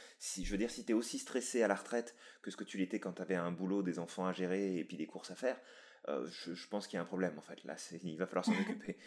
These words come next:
Speaker 1: Mais, euh, si, si, si t'es occupé, même très occupé, mais que tu es, euh, en harmonie, en fait, dans ta vie, tu te sens équilibré, c'est, c'est, c'est plaisant, c'est, c'est agréable à vivre,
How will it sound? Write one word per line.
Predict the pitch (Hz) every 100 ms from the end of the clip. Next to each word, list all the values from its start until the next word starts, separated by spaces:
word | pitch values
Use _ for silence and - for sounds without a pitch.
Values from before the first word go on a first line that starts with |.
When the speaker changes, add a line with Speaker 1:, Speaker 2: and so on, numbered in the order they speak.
| - - - -
Speaker 1:
Mais, | 98 98 92 90
euh, | 82 80
si, | - - 107 98 95 87 82 80 - - -
si, | - - 226
si | - - _ _ _ -
t'es |
occupé, | 110 117 - - 143 - - _ _ _ _ _ _ -
même | 104
très | 95 - 135
occupé, | 127 113 - 113 - - - -
mais | 87 95
que | 95
tu | 92 - - - 98
es, | 104 104
euh, | 95 87 82
en | 101 107
harmonie, | 107 110 107 139 160
en | 92
fait, | - 98 90
dans | 80
ta | 85
vie, | 95 123
tu | - -
te |
sens | - 80
équilibré, | - - 92 98 117 117
c'est, | 113 - 80 - - -
c'est, | - 87
c'est | - -
plaisant, | 101 113 107 117 117 113
c'est, | 95 - 82 - -
c'est | - - -
agréable | 110 95 98 90 90
à |
vivre, | 104 113